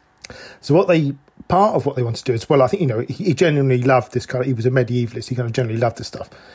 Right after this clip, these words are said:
But he, part of what this castle does is it symbolises that, you know, they're here, there's permanence, you know, we've got stature, almost like, "Don't question us, we've been around forever, here's this castle." And you can see the castle all the way into Cardiff, so you're kind of, like,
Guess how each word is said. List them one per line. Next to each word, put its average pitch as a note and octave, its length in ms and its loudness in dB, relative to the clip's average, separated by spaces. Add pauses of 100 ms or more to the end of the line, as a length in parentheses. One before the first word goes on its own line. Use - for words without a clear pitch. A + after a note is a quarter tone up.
(300)
But C3 80 4
he, C#3 180 4 (260)
part F#3 220 4
of B2+ 120 -2
what - 100 0
this - 300 -8 (240)
castle A#2+ 340 0
does A2+ 300 2
is A2 80 -2
it C3+ 100 -4
symbolises A#2+ 1120 0 (480)
that, - 520 0
you C#3 80 -2
know, A2+ 200 -4 (100)
they're C3+ 220 6
here, B2+ 380 2
there's A2 220 -4
permanence, B2 760 0
you A#2+ 60 -8
know, A2 60 -8
we've A2+ 200 -6
got B2+ 220 -4
stature, B2 720 -2 (380)
almost C#3 260 0
like, D3 160 -2
"Don't E3+ 220 2
question C3 400 -4
us, - 160 -10
we've C3+ 120 0
been C#3+ 140 2
around C3 360 2
forever, B2 380 0
here's B2 220 2
this A#2+ 120 -8
castle." C3 420 -6 (200)
And D3 140 0
you D3+ 60 4
can C#3+ 120 0
see F#3 240 4
the E3 80 4
castle B2+ 440 0
all D#3 180 0
the D3 80 2
way C3+ 220 4
into C3 180 -4
Cardiff, B2 360 -4
so - 80 -2
you're B2+ 40 -4
kind C3 140 -4
of, A#2+ 100 -4
like, B2+ 160 -4